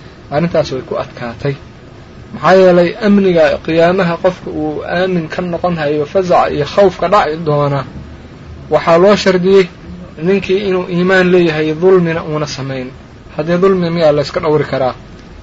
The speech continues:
Nin kastaba dulmi wuu ka dhici hayaa. Wa qaaluu, waxay dhaheen, "أيunaa keene laa yadlimu nafsahu", nafsadiisa aan dulminaynin, in uuna dulmi ka dhacaynin ma jiro.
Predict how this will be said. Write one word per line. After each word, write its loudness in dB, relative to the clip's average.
Nin 0
kastaba 0
dulmi 0
wuu -6
ka -4
dhici -2
hayaa. 2
Wa -4
qaaluu, 6
waxay 4
dhaheen, 0
"أيunaa 2
keene 2
laa 4
yadlimu 2
nafsahu", -2
nafsadiisa -2
aan -2
dulminaynin, 2
in -4
uuna -2
dulmi -4
ka -4
dhacaynin -2
ma 0
jiro. 2